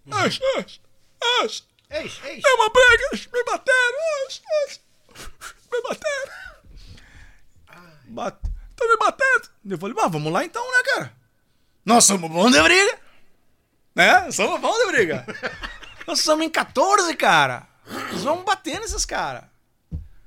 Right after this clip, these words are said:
Speaker 2: Então vai lá, cara. Os caras são bons. Não, mas para aí, cara. Ô, piazada, vamos lá. Não, mas eu vou lá. Não, ah, não vai, não vai. Ah,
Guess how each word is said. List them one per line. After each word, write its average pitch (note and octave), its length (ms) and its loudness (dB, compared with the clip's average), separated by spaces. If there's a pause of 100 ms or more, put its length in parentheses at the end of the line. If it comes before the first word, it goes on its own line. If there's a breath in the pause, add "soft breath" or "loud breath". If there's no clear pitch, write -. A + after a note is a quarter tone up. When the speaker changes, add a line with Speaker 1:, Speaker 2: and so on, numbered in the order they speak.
(440)
Speaker 2:
Então C5 220 -2
vai A#4+ 180 2
lá, A#4+ 240 4
cara. C5 340 -12
Os - 100 -14
caras D5+ 320 -10
são C#5+ 160 -14
bons. D5 600 -10 (880)
Não, A3 180 -12
mas D4 140 -18
para - 200 -20
aí, A#3 80 -20
cara. - 220 -20 (240)
Ô, C4+ 160 0
piazada, A#2+ 280 -8
vamos D#3 260 -8
lá. B3 220 -8 (1800)
Não, - 320 -18
mas A2 200 -18
eu G#2+ 60 -14
vou G#2+ 140 -12
lá. A#2+ 260 -12
Não, A#3 320 -16
ah, C5+ 280 -8
não G#4 160 -18
vai, A4 200 -8
não G#4+ 160 -12
vai. A4 240 -10 (320)
Ah, C#4+ 140 -20